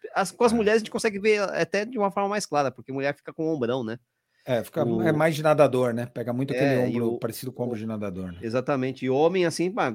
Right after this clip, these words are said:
Speaker 1: é meio que você já tá acostumado a ver homem com o ombro um pouquinho mais largo, você não vê
Speaker 2: É.
Speaker 1: tanta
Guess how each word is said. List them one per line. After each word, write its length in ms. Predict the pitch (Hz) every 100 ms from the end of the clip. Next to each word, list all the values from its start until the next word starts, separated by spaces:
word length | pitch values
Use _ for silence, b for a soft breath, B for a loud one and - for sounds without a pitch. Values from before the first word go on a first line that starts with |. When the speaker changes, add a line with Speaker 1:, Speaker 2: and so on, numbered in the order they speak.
| 107 107
Speaker 1:
é 140 | 143 156
meio 260 | 156 170 190
que 100 | -
você 140 | 175
já 100 | 165
tá 100 | 160
acostumado 600 | 165 180 - 165 156 165
a 60 | 160
ver 140 | 151
homem 320 | 147 143 147 151
com 160 | 147
o 20 | 139
ombro 200 | 143 139
um 40 |
pouquinho 320 | 135 135 127
mais 180 | 135 123
largo, 260 | 120 131 147
você 120 | 143
não 120 | 143
vê 80 | 131
Speaker 2:
É. 20 |
Speaker 1:
tanta 520 | 131 101 95 127 104